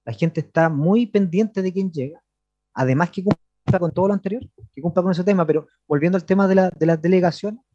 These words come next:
me parece que hay una señal clara en donde se da cuenta que hay una inclusión de la nueva mayoría, hay una mayoría a lo mejor menor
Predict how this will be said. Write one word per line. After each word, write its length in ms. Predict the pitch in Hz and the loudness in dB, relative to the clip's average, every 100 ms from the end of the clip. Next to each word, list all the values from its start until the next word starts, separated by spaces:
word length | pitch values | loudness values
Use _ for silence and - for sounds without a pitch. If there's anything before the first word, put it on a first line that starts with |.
| _ _ | _ _
me 120 | 147 | -2
parece 260 | 160 175 190 | 2 2 2
que 80 | 190 | 0
hay 60 | |
una 140 | 196 175 | 0 -4
señal 420 | 180 175 196 208 _ | -4 -4 -6 -10 _
clara 400 | 170 147 165 208 _ _ _ _ - | 0 0 -2 -12 _ _ _ _ -10
en 140 | 135 | -6
donde 600 | 151 160 156 160 170 - | -4 2 4 4 0 -8
se 240 | - - 131 | -10 -6 0
da 160 | 151 | 0
cuenta 380 | 156 180 165 170 | 0 -2 -2 -6
que 100 | 156 | -2
hay 100 | 147 | -4
una 120 | 156 | -4
inclusión 420 | 147 131 - 156 156 | -8 -12 -10 -8 -4
de 80 | |
la 80 | 160 | -4
nueva 200 | 156 165 | -2 -4
mayoría, 480 | 160 156 160 170 190 _ _ _ | -4 -4 -4 -4 -8 _ _ _
hay 140 | 147 | -4
una 100 | 160 | -2
mayoría 280 | 151 156 175 | 0 0 -2
a 20 | |
lo 80 | 160 | -2
mejor 200 | 143 170 | -2 -2
menor 460 | 160 151 147 180 | 0 0 0 -2